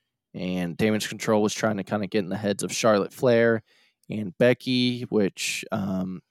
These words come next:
I can't wait to talk about them too when it comes to the pay-per-view, um, and the press conference with them too. That was nice too. If you guys saw that.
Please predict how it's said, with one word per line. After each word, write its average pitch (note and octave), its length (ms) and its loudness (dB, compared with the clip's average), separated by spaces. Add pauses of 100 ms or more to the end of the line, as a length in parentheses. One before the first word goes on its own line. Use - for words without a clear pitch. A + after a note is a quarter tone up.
I G#2 60 -8
can't G#2 160 -2
wait G2 120 -2
to A#2 80 -8
talk G#2 200 2
about G2 280 0
them G#2+ 200 4
too G#2+ 240 2
when G#2 140 -2
it F#2 60 -6
comes G2+ 280 -6
to F2+ 460 -2 (180)
the - 80 -12
pay-per-view, F#2 720 -2 (800)
um, F2 320 -6 (100)
and F#2 340 -6 (120)
the - 80 -10
press G2+ 260 0
conference - 460 -8
with F#2 100 -4
them F2+ 180 -6
too. - 220 -6
That F2+ 140 -2
was F2+ 180 -4
nice F2+ 260 -8
too. G#2 340 -8 (1120)
If - 80 -10
you G#2+ 60 -2
guys F2 240 -2
saw G2 220 2
that. G2+ 200 0